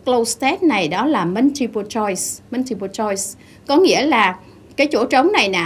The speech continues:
người ta cho bốn cái option và chúng ta chọn một cái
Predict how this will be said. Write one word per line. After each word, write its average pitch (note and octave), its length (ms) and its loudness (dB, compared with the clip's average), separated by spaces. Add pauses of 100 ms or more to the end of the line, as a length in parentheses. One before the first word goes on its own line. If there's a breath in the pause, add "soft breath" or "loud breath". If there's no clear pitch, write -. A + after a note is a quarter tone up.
người F#3 120 -2
ta A#3 120 -4
cho A#3 260 0
bốn C4 280 4
cái - 180 -10
option G#3+ 380 -2
và F#3+ 140 -2
chúng C4 200 0
ta A#3 200 0
chọn F#3 380 2
một F3+ 100 -4
cái - 120 -8